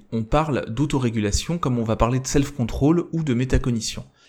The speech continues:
Il y a des subtiles différences entre ces différents termes, à la fois parce que ça vient souvent de champs ou de sous-champs de recherche différents, mais aussi parce qu'il y a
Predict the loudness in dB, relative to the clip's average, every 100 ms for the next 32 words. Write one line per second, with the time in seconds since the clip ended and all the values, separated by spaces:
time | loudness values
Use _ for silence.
0 | _ 0 2 2 2 4 4 2 -2 0
1 | -2 0 0 0 -4 -4 -2 -2 -2 0
2 | 0 2 -2 0 2 2 0 -4 -10 _
3 | -2 0 0 0 0 2 2 -2 -4 -4
4 | -4 -2 -2 -4 -14 -12 -2 0 2 0
5 | -8 -8 -4 -2 -2 -2 -4 -6 -6 -2
6 | 2 2 0 -4 -6 -6 -6 -6 -4 -2
7 | -2 -4 -4 -4 -4 -8 -8 -6 -4 -6
8 | -8 -20 -18 -4 -2 -2 -4 -2 -2 -2
9 | -6 0 0 0